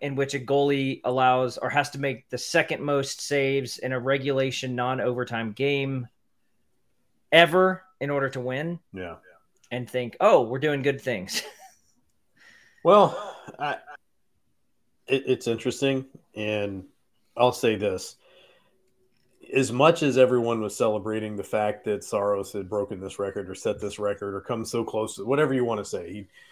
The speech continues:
Speaker 2: he, he was nearing the record. He tied the record. He broke the Preds record. He got close to the record overall. It was exciting. I mean, we were, we were sitting there. I started shouting out the save numbers. That was, that was fun. You know, you don't often get
Speaker 1: Yeah.
Speaker 2: to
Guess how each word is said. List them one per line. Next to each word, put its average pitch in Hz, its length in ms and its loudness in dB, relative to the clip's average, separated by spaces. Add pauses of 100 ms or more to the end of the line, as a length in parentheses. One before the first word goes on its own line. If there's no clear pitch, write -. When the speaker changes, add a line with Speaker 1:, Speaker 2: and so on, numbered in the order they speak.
(180)
Speaker 2:
he, 107 320 -6
he 117 180 -16
was 92 260 -14
nearing 147 400 2
the 131 100 4
record. 117 460 0
He 98 80 -12
tied 104 260 -2
the 104 80 -4
record. 104 300 -2
He 92 40 -10
broke 104 260 -6
the - 60 -20
Preds 104 360 -6
record. 101 340 -6
He 110 80 -4
got 110 160 -4
close 107 320 -10
to - 60 -20
the 92 100 -16
record 95 320 -12
overall. 107 600 4 (320)
It 151 80 -2
was 135 180 2
exciting. 117 580 4
I 110 60 -6
mean, 110 280 -4
we 110 140 -2
were, 110 300 0
we 110 100 -4
were 104 80 -4
sitting 110 300 -4
there. 113 380 0 (360)
I - 40 -20
started 110 340 -2
shouting 113 360 0
out 110 200 -2
the - 60 -12
save 120 340 0
numbers. 92 420 -10
That 92 220 -6
was, - 260 -20
that 98 180 -4
was 95 140 -14
fun. 92 320 -10 (400)
You 117 80 -8
know, 104 140 -4
you 113 80 -2
don't 110 260 -4
often 113 420 2
get 123 220 -2
Speaker 1:
Yeah. 104 60 -2
Speaker 2:
to 92 200 -4